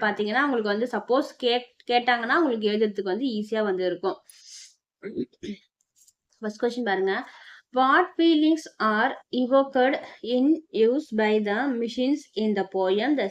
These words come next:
Secret of the Machines? இப்படியும் கேட்கலாம். இல்ல, how do machines confess they are inferior to human brain? எப்படி கேட்டாலும் ஒரே ஆன்சர் தான். இல்ல, வேற மாதிரி ஏதாச்சும் கொஸ்டின் கேட்டாலும் இந்த லெசன்ல இருந்து பேராகிராஃப் கொஸ்டின் இதே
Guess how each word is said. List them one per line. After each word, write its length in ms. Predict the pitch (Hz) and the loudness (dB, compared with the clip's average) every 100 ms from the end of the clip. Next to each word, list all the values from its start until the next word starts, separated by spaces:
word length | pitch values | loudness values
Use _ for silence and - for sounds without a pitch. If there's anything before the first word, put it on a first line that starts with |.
| - | -2
Secret 320 | 214 240 220 185 | -2 0 0 -2
of 60 | 190 | -2
the 60 | 214 | -2
Machines? 300 | 190 208 214 214 | -2 -2 -6 -6
இப்படியும் 280 | 196 233 240 | -6 -4 -4
கேட்கலாம். 320 | 214 214 269 240 | -4 -4 -4 -2
இல்ல, 120 | 285 370 - - - - 294 | -2 -4 -8 -20 -20 -6 2
how 160 | 269 320 320 | 6 6 6
do 80 | 349 311 262 | 6 4 4
machines 440 | 254 269 285 330 - _ _ _ _ | 0 2 4 4 0 _ _ _ _
confess 560 | 269 285 311 302 302 311 - - _ 233 226 | 4 6 4 4 2 0 -6 -20 _ 0 6
they 140 | 247 285 214 233 | 6 6 2 4
are 140 | 262 311 - 226 | 4 4 -2 0
inferior 560 | 285 277 311 277 269 269 269 | 2 4 2 2 2 2 0
to 80 | 277 349 262 | -2 0 0
human 340 | 233 247 247 214 | -2 0 -2 -2
brain? 220 | 196 175 - _ - 214 | -2 -2 -6 _ -6 -4
எப்படி 180 | 226 262 | -2 -2
கேட்டாலும் 420 | 233 208 202 339 427 233 | -2 0 -2 -2 -2 0
ஒரே 160 | 214 233 | 2 2
ஆன்சர் 300 | 214 208 202 | 0 -4 -4
தான். 120 | 202 233 | -2 -2
இல்ல, 100 | 277 220 | -2 -2
வேற 160 | 220 254 269 | 0 0 0
மாதிரி 260 | 262 269 302 254 208 | 0 0 0 -2 -2
ஏதாச்சும் 360 | 220 220 220 | -4 -4 -4
கொஸ்டின் 260 | 214 247 233 | -4 -4 -4
கேட்டாலும் 460 | 214 214 202 214 220 | -2 0 0 0 -2
இந்த 100 | 196 190 | -2 -2
லெசன்ல 320 | 202 214 196 | -2 -4 -4
இருந்து 200 | 190 247 269 | 0 -2 -2
பேராகிராஃப் 400 | 220 214 190 - | -2 -2 -4 -4
கொஸ்டின் 320 | 196 285 330 220 | -4 0 0 2
இதே 180 | 233 | 2